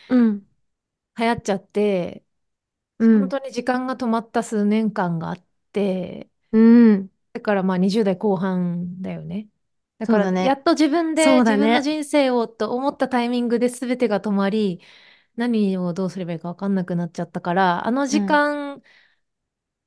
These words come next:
Speaker 2: まあ、みんなね、止まっちゃって大変な時期だったと思うから。
Speaker 1: うん。
Speaker 2: うん。だから、それ、コロナが落ち着いて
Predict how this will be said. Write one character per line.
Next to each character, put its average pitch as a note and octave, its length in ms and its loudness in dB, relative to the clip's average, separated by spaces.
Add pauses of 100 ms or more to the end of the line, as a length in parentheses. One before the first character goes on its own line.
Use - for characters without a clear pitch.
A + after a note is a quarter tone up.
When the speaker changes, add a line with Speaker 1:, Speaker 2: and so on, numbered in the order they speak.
Speaker 2:
ま A#3+ 200 -4
あ、 G#3 40 2
み G3+ 180 2
ん B3+ 120 0
な C4+ 80 -2
ね、 C#4 120 -2
止 C4 140 -6
ま A3+ 120 -2
っ A3 60 -10
ち - 80 -6
ゃ - 20 -4
っ G#3 40 -6
て G3 100 -8
大 G3+ 260 0
変 G#3 220 2
な G3+ 100 2
時 G#3+ 160 -2
期 G3+ 100 -4
だ F3 100 -4
っ - 60 -12
た F3 140 -12
と F3 180 -8
思 F3 280 -2
う E3 60 -12
か - 160 -16
ら。 D#3+ 280 -14
Speaker 1:
う A3+ 60 2
ん。 G3 260 4 (480)
Speaker 2:
う F#3+ 80 -4
ん。 F3 400 -2 (180)
だ A#3+ 100 -2
か A3+ 80 4
ら、 F#3+ 260 0 (380)
そ - 200 -6
れ、 D#4+ 140 0
コ - 180 -4
ロ F4+ 120 0
ナ D4 140 -2
が A#3 180 -2
落 B3 220 -8
ち - 40 -20
着 C#4 200 0
い C#4 40 -16
て C#4+ 200 -6